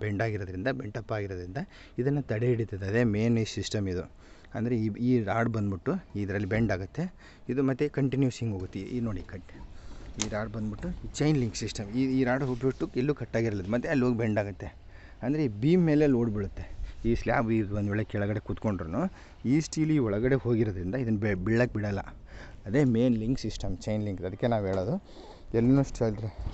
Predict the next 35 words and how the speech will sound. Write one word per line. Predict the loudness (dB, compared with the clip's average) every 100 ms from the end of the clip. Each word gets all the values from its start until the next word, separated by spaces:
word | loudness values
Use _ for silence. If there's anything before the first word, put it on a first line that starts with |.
| -4 -4 0
ಕಟ್ | 0 2 0
ಮಾಡಿಬಿಡಿ, | 2 0 0 2
ತರೋ | 4 4
ಹಾಕಿ | 2 -2 -2
ಅಂತ | -2 -2
ಹೇಳೋದು | -4 -6 -14 -20 -18 -18 -16 -16 -6
ಟೆಕ್ನಿಕಲ್ | -4 -2 -4 -4 -6
ಪ್ರಕಾರ. | -8 -10 -12 -14 -16 -16 -16 -18 -18 -20 -20 -20 -20 -20 -20 -20 -18 -16 -14 -14 -14 -14 -16 -16 -14 -12 -12 -14 -16 -14 -14 -14 -16 -14 -14 -10 -4
ಈ, | -4 -2
ಈ, | 0 0 -2
ಈ, | -2 -2 -2
ಈ | -4
ಸ್ಲ್ಯಾಬ್ | -4 -2 0
ಒಳಗಡೆ | 0 0 0 -2
ಬಂದಿರೋ | -2 -2 -2 -2
ಈ | -4
ಸ್ಟ್ರೇ-, | -4 -4 -4 -6 -8 -8 -6 -8 -2
ಟೆನ್ | 0 0
ಎಮ್ | 0 0
ಎಮ್ | -2
ಏನಾಗುತ್ತೆ, | -2 -4 -8 -10 -18 -12 -6
ಇದು | 0
ಬಂದ್ಬಿಟ್ಟು | 2 2 2
ಎಲ್ಲೂ | 0 -2
ಕಟ್ | -4 -4
ಆಗಲ್ಲ. | -4 -4 -2
ಹಿಂಗೆ | -2 -2
ಬಂದ್ಬಿಟ್ಟು | -2 -4 -4 -2
ಇಲ್ಲಿ | -4 -4
ಬೆಂಡ್ | -2 -2
ಆಗ್ಬಿಟ್ಟು | -4 -6 -6
ಮತ್ತೆ | -4 -2
ಹಿಂಗೆ | -2 -2 -4
ಕಂಟಿನ್ಯೂ | -4 -2 -2
ಆಗ್ಬಿಟ್ಟು | -4 -4